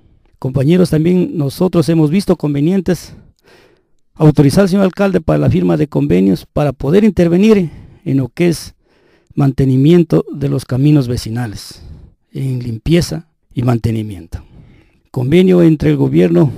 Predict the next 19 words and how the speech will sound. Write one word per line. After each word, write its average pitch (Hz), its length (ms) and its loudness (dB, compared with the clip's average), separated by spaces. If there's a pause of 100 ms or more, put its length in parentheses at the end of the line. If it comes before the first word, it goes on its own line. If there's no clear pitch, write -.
(420)
autónomo 160 480 0
centralizado 143 640 0
del 151 140 -2
Cantón 156 380 -2
Palanda 175 500 -2 (240)
y 143 200 -8
el 139 120 -6
gobierno 147 380 -2
autónomo 156 520 -2 (560)
de 127 180 -4
la 131 120 -4
parroquia 147 680 -4
del 139 220 -10
Porvenir 123 640 -6
del 123 220 -14
Carmen 95 420 -12 (600)
para 147 220 -4
la 156 160 -4
construcción 175 800 -6